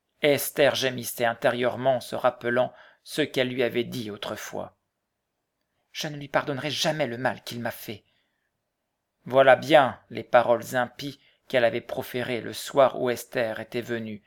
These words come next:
l'étreignant de ses bras, lui faire l'humiliant aveu de cet amour insensé dont Philippe n'avait jamais daigné s'apercevoir. Et maintenant, à qui était réservé le soin de réunir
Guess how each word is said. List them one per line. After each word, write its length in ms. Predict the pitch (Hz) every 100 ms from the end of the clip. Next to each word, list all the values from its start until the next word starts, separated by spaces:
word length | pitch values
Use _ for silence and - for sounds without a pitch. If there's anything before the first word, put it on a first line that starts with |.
| _ _ -
l'étreignant 680 | 151 143 - 139 139 135
de 80 | 117
ses 220 | 110 -
bras, 340 | 104 101 131 - _ _ _ -
lui 140 | 131
faire 440 | - 143 123 101 - _
l'humiliant 720 | 127 135 156 143 131 135 120 127
aveu 360 | 123 117 143
de 120 | 120
cet 260 | 113 120 -
amour 300 | 117 127 120
insensé 500 | 127 - 123 - 135
dont 140 | 120
Philippe 460 | 113 - 120 139 - - - -
n'avait 260 | 143 131
jamais 360 | 120 139 131 123
daigné 320 | 117 113 113
s'apercevoir. 920 | - 113 110 - 110 104 98 92 - _ _ _ _ _ _ _ _ _ -
Et 100 | 135
maintenant, 640 | 151 147 143 156 151 - _ _ _ -
à 100 | -
qui 240 | - 165
était 200 | 120 131
réservé 460 | 113 120 120 123 127
le 120 | 117
soin 420 | - - 139 117
de 100 | 117
réunir 760 | 110 131 127 127 139 127 117